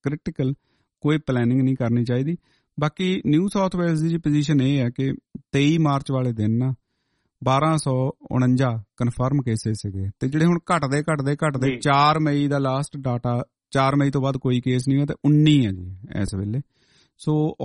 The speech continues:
Speaker 1: almost
Speaker 2: ਜੀ।
Speaker 1: ਕੰਟਰੋਲ ਹੈ। ਬਾਕੀ ਸਟੇਟਸ ਦਾ ਵੀ ਏਦਾਂ ਹੀ ਆ, ਟਸਮੇਨੀਆ ਵੀ ਹੁਣ ਖੋਲ੍ਹਣਾ ਸ਼ੁਰੂ ਹੋ ਗਿਆ, ਵੈਸਟਰਨ ਆਸਟ੍ਰੇਲੀਆ ਨੇ ਕਾਫੀ ਖੋਲ੍ਹ ਦਿੱਤਾ ਹੈ, ਨਾਰਦਰਨ ਟੈਰੀਟਰੀ ਕਹਿੰਦੇ ਵੀ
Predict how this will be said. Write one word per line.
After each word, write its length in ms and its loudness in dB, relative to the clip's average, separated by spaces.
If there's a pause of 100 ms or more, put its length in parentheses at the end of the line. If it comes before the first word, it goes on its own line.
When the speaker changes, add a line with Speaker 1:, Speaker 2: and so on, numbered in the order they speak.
Speaker 1:
almost 300 0
Speaker 2:
ਜੀ। 440 -2 (280)
Speaker 1:
ਕੰਟਰੋਲ 640 -2
ਹੈ। 100 -4 (560)
ਬਾਕੀ 340 0
ਸਟੇਟਸ 380 -2
ਦਾ 100 2
ਵੀ 320 2
ਏਦਾਂ 260 0
ਹੀ 100 4
ਆ, 80 2
ਟਸਮੇਨੀਆ 580 2
ਵੀ 100 4
ਹੁਣ 180 4
ਖੋਲ੍ਹਣਾ 340 2
ਸ਼ੁਰੂ 260 0
ਹੋ 60 2
ਗਿਆ, 160 0
ਵੈਸਟਰਨ 340 0
ਆਸਟ੍ਰੇਲੀਆ 360 0
ਨੇ 100 0 (100)
ਕਾਫੀ 340 0
ਖੋਲ੍ਹ 340 0
ਦਿੱਤਾ 240 -2
ਹੈ, 100 0
ਨਾਰਦਰਨ 460 2
ਟੈਰੀਟਰੀ 460 -2
ਕਹਿੰਦੇ 260 0
ਵੀ 80 -2